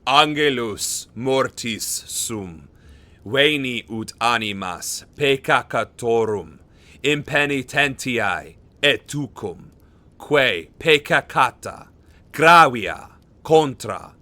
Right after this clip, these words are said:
filius Dei commiserunt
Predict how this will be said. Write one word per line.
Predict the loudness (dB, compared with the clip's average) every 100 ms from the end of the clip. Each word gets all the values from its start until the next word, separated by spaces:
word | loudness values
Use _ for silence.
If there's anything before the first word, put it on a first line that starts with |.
| _ _
filius | -20 2 6 6 2 -4 -8 -8 -8
Dei | -8 -2 2 2 0 -8 -12 -14 -20 _ _
commiserunt | -4 -2 0 0 0 -2 -2 -4 -8 -10 -18 -20